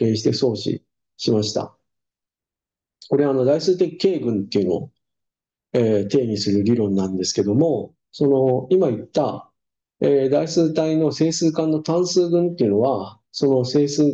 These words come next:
間の形群のある特別な場合に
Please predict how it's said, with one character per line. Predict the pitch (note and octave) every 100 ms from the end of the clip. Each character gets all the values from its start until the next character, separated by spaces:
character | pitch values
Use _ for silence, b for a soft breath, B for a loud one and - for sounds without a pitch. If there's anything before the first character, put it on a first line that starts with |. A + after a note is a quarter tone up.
| - -
間 | C#3+ C3+ C3+
の | D3 B2
形 | C#3 B2
群 | A#2 A2+ A2+ _ -
の | D3+ D3 D3+ - _
あ | C#3
る | A2+ -
特 | A2 A2+
別 | A#2+ A#2
な |
場 | G#2+ G#2
合 | G2+
に | G2+